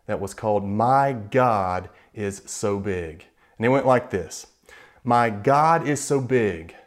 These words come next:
so strong and so mighty, there's nothing my God cannot do." And you know, this song taught me that although we have limits, God doesn't.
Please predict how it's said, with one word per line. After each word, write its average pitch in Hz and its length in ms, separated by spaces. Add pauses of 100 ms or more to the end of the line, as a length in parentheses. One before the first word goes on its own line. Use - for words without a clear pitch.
(200)
so 117 300
strong 160 720
and 156 100
so 151 140
mighty, 120 360
there's 113 320
nothing 135 760 (280)
my 117 220
God 104 560 (400)
cannot 98 460
do." 87 220
And 101 100
you 135 80
know, 151 80
this 151 180
song 139 560 (220)
taught 139 280
me 107 120
that 104 160
although 147 420
we 127 220
have 113 340
limits, 117 920 (340)
God 110 560 (400)
doesn't. 92 560